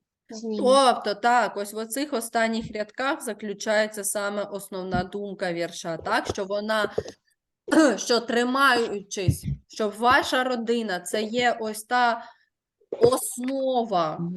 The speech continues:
Speaker 2: взагалі в житті, так, що ваші, що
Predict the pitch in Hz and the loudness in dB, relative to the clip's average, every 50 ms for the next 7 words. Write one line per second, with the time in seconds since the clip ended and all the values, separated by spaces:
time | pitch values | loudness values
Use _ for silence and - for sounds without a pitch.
0 | 180 175 - - _ _ - - - 202 190 180 233 208 208 254 247 220 220 226 | -10 -14 -16 -20 _ _ -20 -18 -18 -18 -6 0 2 2 2 4 4 2 2 2
1 | 240 233 226 220 220 202 214 214 214 - - 240 233 226 214 220 220 233 247 - | 0 -2 -2 -4 -4 -4 -6 -8 -8 -10 -8 -4 -4 -4 -2 2 4 4 4 2
2 | 247 - - 214 208 208 226 240 302 302 - 247 220 202 185 - - 233 220 | 0 -2 -4 -6 -2 0 0 0 0 0 -4 -6 -6 -6 -6 -6 -6 -6 -6